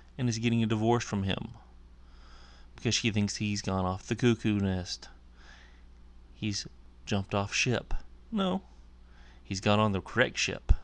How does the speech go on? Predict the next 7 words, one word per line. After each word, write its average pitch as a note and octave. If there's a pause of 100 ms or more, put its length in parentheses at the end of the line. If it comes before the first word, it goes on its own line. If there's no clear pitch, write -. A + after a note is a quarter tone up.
(640)
the G2+
one G2+
going G2+
to F#2+
heaven. G2 (2750)
I G2
mean, F2+